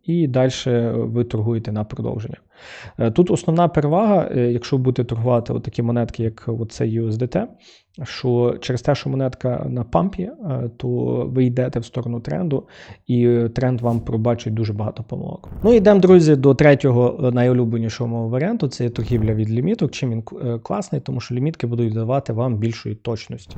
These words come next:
Перше, що таке, в принципі, лімітки? Е, лімітки — це коли в книзі заявок виставлений якийсь великий трейд. Давайте я вам покажу пару прикладів. От приклад мій трейд. Е, бачите, монетка H-BAR, е, тобто виставлено дві, е, дві великі лімітки.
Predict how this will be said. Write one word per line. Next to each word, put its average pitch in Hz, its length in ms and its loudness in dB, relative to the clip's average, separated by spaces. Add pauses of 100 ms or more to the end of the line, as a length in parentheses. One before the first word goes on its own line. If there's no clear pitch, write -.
Перше, 196 380 2
що - 180 -2
таке, 160 200 -2
в - 60 -2
принципі, 139 400 -2
лімітки? 113 420 -2 (560)
Е, 120 140 2
лімітки — 165 400 2
це - 420 2
коли 135 260 4
в 120 340 4
книзі 123 360 0
заявок 175 460 0
виставлений 131 500 0
якийсь 120 300 -2
великий 117 260 -2
трейд. - 240 -6
Давайте 170 280 2
я - 20 2
вам 139 80 0
покажу 131 280 -2
пару 135 240 0
прикладів. 165 560 -2
От - 140 0
приклад 160 360 4
мій 160 140 4
трейд. 214 400 6 (220)
Е, 139 160 6
бачите, 147 300 4
монетка 139 400 2
H-BAR, 147 560 4 (220)
е, 123 380 -2
тобто 127 540 2
виставлено 127 600 0
дві, 117 420 0 (120)
е, 120 500 -4 (100)
дві 123 340 4
великі 120 320 4
лімітки. 185 420 2